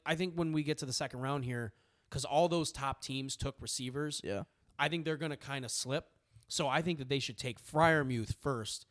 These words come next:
Speaker 1: because he might not be there when they
Speaker 2: Yeah.
Speaker 1: get to their second
Speaker 2: Well,
Speaker 1: pick.
Speaker 2: here's the thing with this. Um, if you take Freiermuth on, on, on this mock, if you take Freiermuth at thirty-three, Rondell Moore is still there at forty-five. He
Speaker 1: Yeah,
Speaker 2: doesn't
Speaker 1: but I don't think he really fits them.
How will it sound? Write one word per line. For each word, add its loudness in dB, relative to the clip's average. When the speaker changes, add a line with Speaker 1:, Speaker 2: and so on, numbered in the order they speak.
Speaker 1:
because -4
he -2
might 4
not 0
be 6
there 2
when -6
they 0
Speaker 2:
Yeah. 2
Speaker 1:
get 0
to -4
their -2
second -4
Speaker 2:
Well, 4
Speaker 1:
pick. 6
Speaker 2:
here's 2
the -8
thing -4
with -2
this. 0
Um, -2
if -6
you 6
take -2
Freiermuth 4
on, -8
on, -8
on -8
this -6
mock, -8
if -10
you -2
take -2
Freiermuth 4
at -2
thirty-three, -2
Rondell 0
Moore 0
is -10
still 2
there 2
at -12
forty-five. -4
He 4
Speaker 1:
Yeah, 10
Speaker 2:
doesn't 6
Speaker 1:
but 10
I 8
don't 6
think -2
he -4
really 0
fits -8
them. -14